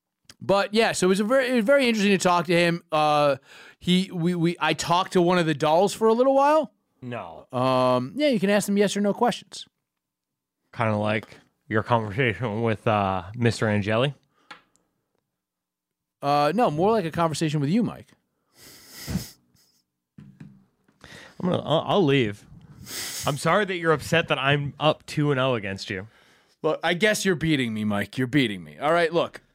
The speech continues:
Speaker 1: So we talked about, <clears throat> we, we've talked about, uh,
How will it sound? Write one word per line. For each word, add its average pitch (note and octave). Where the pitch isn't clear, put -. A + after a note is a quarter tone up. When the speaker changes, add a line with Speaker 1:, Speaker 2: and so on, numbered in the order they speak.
Speaker 1:
So -
we F3
talked G3
about, F3
<clears throat> -
we, D3
we've D3
talked E3
about, C3+
uh, G#2+